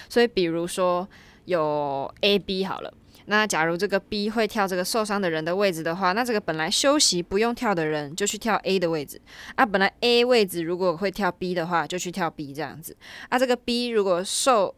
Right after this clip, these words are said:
就这个 B 就可以去跳那个受伤的人的位置嘛。虽然这样子讲可能会有一点<laughs> complicated，但反正就是因为我们一个人假如会有两个位，会跳两个位置的话，不可能说只换一个人嘛，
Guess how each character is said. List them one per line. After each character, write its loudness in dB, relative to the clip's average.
就 -6
这 0
个 4
B -4
就 0
可 -4
以 -2
去 -8
跳 -4
那 -6
个 -4
受 -2
伤 -4
的 -4
人 -10
的 -14
位 -8
置 -18
嘛。 -18
虽 -2
然 0
这 -2
样 0
子 -10
讲 -6
可 -10
能 -6
会 -4
有 -2
一 -2
点 -6
<laughs> -18
complicated， -2
但 0
反 -4
正 -4
就 -2
是 -4
因 -4
为 2
我 0
们 -6
一 -6
个 -4
人 -4
假 -4
如 -6
会 -4
有 -2
两 -6
个 -14
位， -4
会 2
跳 0
两 -2
个 -8
位 0
置 -10
的 -10
话， -2
不 -4
可 -2
能 -4
说 0
只 -4
换 0
一 -10
个 0
人 -4
嘛， -12